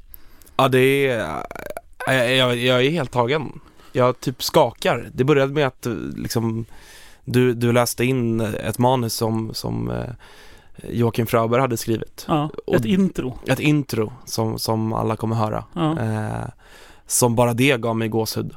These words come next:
Speaker 1: Och sen hände det någonting mer.
Speaker 2: Sen, sen kom en nyhet, kan man säga.
Speaker 1: Så, ja, en liten nyhet.
Speaker 2: Och du fick ju den här nyheten, typ, var det några minuter innan det,
Speaker 1: Ja,
Speaker 2: innan
Speaker 1: jag,
Speaker 2: det gick ut i
Speaker 1: precis.
Speaker 2: andra kanaler?
Speaker 1: Jag fick ett S M S, eh.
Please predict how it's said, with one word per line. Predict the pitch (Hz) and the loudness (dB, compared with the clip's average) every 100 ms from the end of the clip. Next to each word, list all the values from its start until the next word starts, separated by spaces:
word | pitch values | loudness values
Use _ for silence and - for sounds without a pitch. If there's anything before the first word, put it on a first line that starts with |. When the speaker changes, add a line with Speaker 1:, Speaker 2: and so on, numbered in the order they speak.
| - - | -14 -4
Speaker 1:
Och | 123 | 0
sen | 123 123 120 | 2 2 2
hände | 127 123 117 | 0 2 0
det | 113 | 0
någonting | 117 113 117 | -2 0 2
mer. | 139 | 2
Speaker 2:
Sen, | 131 - 202 | 0 -6 -4
sen | 208 | 0
kom | 202 | 0
en | 190 | 0
nyhet, | 180 170 196 | 2 0 0
kan | 185 | 0
man | 156 143 | -2 0
säga. | 147 117 127 - | -2 -2 -4 -4
Speaker 1:
Så, | 131 - | -4 2
ja, | 180 208 | 4 4
en | 220 | 2
liten | 214 185 165 | 0 2 4
nyhet. | 131 117 107 | 4 2 0
Speaker 2:
Och | 202 | 0
du | 214 | 0
fick | 233 247 240 | -2 -4 -2
ju | |
den | 208 | -2
här | 196 | 0
nyheten, | 196 175 175 - 165 151 151 | -2 0 -2 0 0 0 -2
typ, | - 160 143 - | 0 -2 -2 -2
var | 202 175 | 0 0
det | 135 - | -2 -4
några | 196 190 | -2 0
minuter | 202 240 208 - 170 | 0 -2 -4 -4 -4
innan | - 160 151 139 143 | 0 0 0 -2 -2
det, | 143 | 0
Speaker 1:
Ja, | 135 | 4
Speaker 2:
innan | 151 170 175 | 6 6 4
Speaker 1:
jag, | 165 | 0
Speaker 2:
det | |
gick | 170 170 170 175 | 0 2 -2 -2
ut | 170 156 - | -2 -2 -4
i | 180 | 0
Speaker 1:
precis. | 170 165 | 2 4
Speaker 2:
andra | 165 117 | 4 4
kanaler? | 151 120 123 131 143 | 0 0 0 -2 0
Speaker 1:
Jag | 135 | 0
fick | 156 | 0
ett | 156 | 0
S | 160 147 | 0 0
M | 156 | 0
S, | 147 - - - 143 | 0 -4 -6 -8 -8
eh. | 120 113 113 | -6 -4 -4